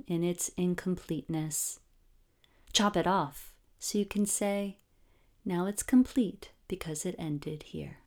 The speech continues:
I hope these words could be heard in the place you are at the moment. If not, listen again later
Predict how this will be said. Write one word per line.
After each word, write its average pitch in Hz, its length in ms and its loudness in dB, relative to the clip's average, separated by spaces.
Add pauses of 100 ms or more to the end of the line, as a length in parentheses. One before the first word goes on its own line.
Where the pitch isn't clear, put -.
(760)
I 277 120 6
hope 247 300 6
these 220 280 2
words 202 440 4
could - 120 -6
be 208 140 6
heard 196 340 2
in 196 140 2
the 202 80 2
place 185 420 -2
you 196 140 0
are 185 240 0
at 185 300 -4
the 185 80 0
moment. 190 640 -2 (800)
If 240 200 2
not, 262 440 8
listen 214 340 10
again 277 340 10
later 185 440 0